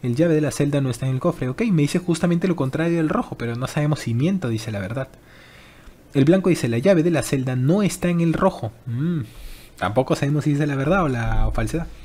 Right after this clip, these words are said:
De las tres inscripciones me dice que una es la verdadera. Si eres capaz de adivinar en cuál llave está, te dejaré libre. ¿Qué cofre eligió el reo? Nosotros entonces de las tres posiciones, obviamente tenemos que elegir a una y darle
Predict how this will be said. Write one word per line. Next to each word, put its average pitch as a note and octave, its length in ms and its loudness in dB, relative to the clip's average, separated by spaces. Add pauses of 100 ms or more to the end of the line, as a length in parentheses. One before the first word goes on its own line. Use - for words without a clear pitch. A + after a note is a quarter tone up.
(500)
De D3+ 120 6
las D#3+ 140 2
tres A#3 180 0
inscripciones D#3 580 4
me C#3 80 2
dice D#3 220 0
que D3 260 -4
una G#3+ 480 4
es D3 220 -2
la C#3+ 120 2
verdadera. G#2+ 600 -2 (120)
Si - 180 4
eres D#4 180 2
capaz D#3 320 0
de D#3 60 2
adivinar A#2 520 0
en A#2 200 -4
cuál D3+ 260 0
llave C#3 380 -2 (280)
está, D#3+ 420 -6
te A#2+ 120 -6
dejaré A2+ 320 -4
libre. G2 300 -4 (140)
¿Qué E3+ 140 -2
cofre F3 280 -2
eligió C3 260 -4
el A#2+ 80 -4
reo? F#2 260 -8 (680)
Nosotros A3 360 4
entonces F3 340 2
de D#3 60 4
las C3+ 140 0
tres E3+ 160 -2
posiciones, C#3 840 -2 (160)
obviamente C#3+ 420 0
tenemos C3 280 -4
que B2+ 160 -2
elegir A#2 320 0
a D3 60 4
una C3+ 320 2
y B2+ 100 2
darle C#3 440 2